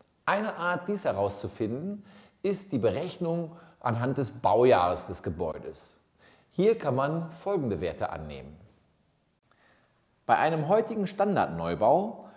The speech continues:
können circa vierzig Watt pro Quadratmeter angesetzt werden. Gebäude aus den Jahren neunzehnhundertfünfundneunzig bis zweitausendfünf mit circa sechzig Watt. Bei Baujahr neunzehnhundertachtzig bis neunzehnhundertfünfundneunzig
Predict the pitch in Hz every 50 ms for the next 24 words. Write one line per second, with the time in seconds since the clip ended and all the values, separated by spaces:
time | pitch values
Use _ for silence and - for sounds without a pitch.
0 | - _ _ - 151 151 151 151 139 139 - 175 165 - 156 151 139 - - -
1 | - 190 208 196 - 175 - - 113 113 - - - - - 104 90 - 104 92
2 | - 85 82 85 - 92 90 82 - 95 - - 82 87 85 76 71 80 76 -
3 | - - - 82 73 71 - - - - _ _ _ _ _ _ _ _ _ _
4 | _ _ _ _ _ _ _ _ _ _ _ _ _ _ _ _ _ - 110 104
5 | 135 156 185 196 185 185 185 185 185 180 - 120 117 110 - - 104 95 98 98
6 | 95 92 92 92 90 87 95 98 - - 107 110 113 110 - - 98 95 92 -
7 | - - 160 170 190 185 165 151 143 147 143 143 143 123 - - 123 - - -
8 | - 101 90 85 - 87 80 82 85 78 - - 135 160 196 220 - - - -
9 | - _ - 98 - - - 87 - 82 - - 87 85 - - - 131 - -
10 | - 226 262 - - _ _ _ _ _ _ _ _ _ _ _ _ _ _ _
11 | _ _ - _ _ _ _ _ _ _ _ _ _ - 120 113 110 104 104 101
12 | 98 95 95 101 101 98 - 101 98 101 101 101 95 92 92 95 104 107 101 104
13 | 101 95 90 - - 113 110 - - - 101 90 - - 104 92 - - 98 95
14 | 95 98 98 95 - 98 87 82 92 92 90 87 - - 95 90 90 85 85 85
15 | 85 87 87 85 - 90 80 - - -